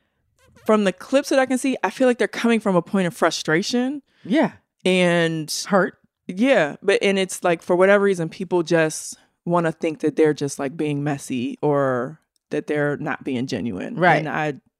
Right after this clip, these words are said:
Speaker 1: that's not how it's coming off
Speaker 2: And
Speaker 1: for me.
Speaker 2: supposedly to J-,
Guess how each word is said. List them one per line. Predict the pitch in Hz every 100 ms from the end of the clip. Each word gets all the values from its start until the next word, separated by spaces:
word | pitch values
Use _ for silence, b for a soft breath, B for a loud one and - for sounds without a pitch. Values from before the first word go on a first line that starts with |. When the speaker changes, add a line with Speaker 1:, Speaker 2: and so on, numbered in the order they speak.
| -
Speaker 1:
that's | 180 - 240
not | 208
how | 208 165
it's | -
coming | - 160 143
off | 131
Speaker 2:
And | 220 254
Speaker 1:
for | 220
me. |
Speaker 2:
supposedly | - 254 311 269 285 208 220 202
to | - 180 165 - _ 165
J-, | 139 151